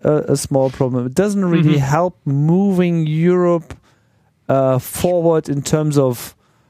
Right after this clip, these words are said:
Speaker 1: you know, a v-, a, a European vision and
Speaker 2: Yeah.
Speaker 1: helping people to understand that, that, that Europe is indeed helpful, which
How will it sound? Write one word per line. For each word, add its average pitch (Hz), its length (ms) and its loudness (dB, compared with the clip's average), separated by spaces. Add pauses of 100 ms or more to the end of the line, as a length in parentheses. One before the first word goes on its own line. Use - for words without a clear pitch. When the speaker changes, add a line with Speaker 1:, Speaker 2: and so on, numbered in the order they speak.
(120)
Speaker 1:
you 131 80 0
know, 127 140 2
a 117 140 0
v-, 120 220 -6
a, 127 180 0 (100)
a 127 40 4
European 151 1300 0
vision 156 840 0 (460)
and 131 220 2
Speaker 2:
Yeah. 131 220 -4
Speaker 1:
helping 147 680 0
people 147 280 -2
to 147 120 0
understand 143 640 -2
that, 127 280 -2
that, 120 280 -2
that 117 240 0
Europe 123 320 0
is 139 220 0
indeed 127 340 0
helpful, 131 400 0
which 117 380 -2